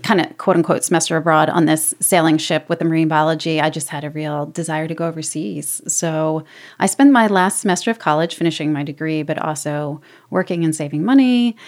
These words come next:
and then also researching into and applying for a working visa in Australia. And I don't even know if they still do it anymore, but, um, so yeah, I applied and somehow, they don't give out many.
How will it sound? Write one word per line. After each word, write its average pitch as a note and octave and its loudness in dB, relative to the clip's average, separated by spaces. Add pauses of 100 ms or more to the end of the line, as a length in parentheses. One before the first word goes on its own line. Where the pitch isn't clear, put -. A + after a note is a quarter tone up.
(220)
and F#3+ 2
then G3 4
also E3+ 4 (800)
researching G#3+ 4
into F3 4
and D#3+ 4
applying D#3+ 2
for D3+ 0
a D3 0
working D#3 -4
visa D3+ -6
in - -4
Australia. - -6 (160)
And E3+ 0
I E3 -4
don't F3 -2
even D#3 -2
know - -6
if - -14
they - -12
still - -14
do F#3 -14
it - -12
anymore, - -10
but, - -14 (100)
um, F3+ -12 (200)
so - -12
yeah, C4 -4
I G3+ -10 (280)
applied E3+ -10
and F3 -6
somehow, E3 -6 (220)
they E3 -2
don't G3 0
give F#3+ 2
out - 0
many. E3+ 2